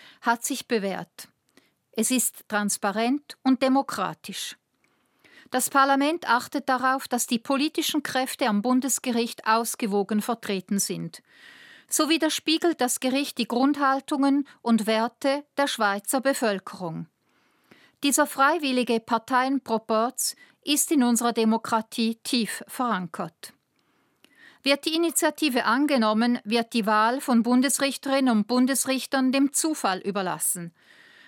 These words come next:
So kommen nicht mehr die besten Bewerberinnen und Bewerber ins Amt, sondern jene, die am meisten Glück haben. Es besteht die Gefahr, dass die Urteile des Bundesgerichts dadurch den Rückhalt in der Bevölkerung verlieren.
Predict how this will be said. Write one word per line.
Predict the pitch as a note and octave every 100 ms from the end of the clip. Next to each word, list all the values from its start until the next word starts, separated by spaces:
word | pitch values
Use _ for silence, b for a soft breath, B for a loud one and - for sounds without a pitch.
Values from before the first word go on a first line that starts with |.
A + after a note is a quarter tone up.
| b
So | - C#4
kommen | D4+ D4 C4+ B3+
nicht | D#4+ - -
mehr | B3
die | A3+
besten | G3+ G#3+ A3+ - - C#4+
Bewerberinnen | C#4 C4+ C4+ C4+ C#4+ C4 B3+
und | B3+
Bewerber | B3+ A#3+ B3 B3+ C4 B3+
ins | B3+ B3+ -
Amt, | A3+ B3 D4 - B B B
sondern | - C#4+ B3+ A3 G3+
jene, | G#3 G#3 A#3+ A#3+ C4+ D#4+ - _
die | C#4+ D4
am | D4+
meisten | A3 F3+ G#3 - C#4
Glück | C#4 C#4 -
haben. | G3+ F3 - E3+ - _ b b b b b
Es | C4 -
besteht | D#4 - E4 F4+ D#4+
die |
Gefahr, | B3+ B3 B3 B3 C#4
dass | B3 -
die | B3
Urteile | B3 D4 D4 D4 C#4+ B3
des | A3+ -
Bundesgerichts | B3+ B3+ B3 - C4+ B3+ B3 - - - b b
dadurch | A#3+ A3+ B3 C#4 -
den | A#3 A3
Rückhalt | A#3+ A#3 - A#3+ A#3+ -
in | B3+
der | C4+
Bevölkerung | C#4 D4 G#3+ G3 - G#3 G3+
verlieren. | - C#4+ A3+ F#3 F#3 E3+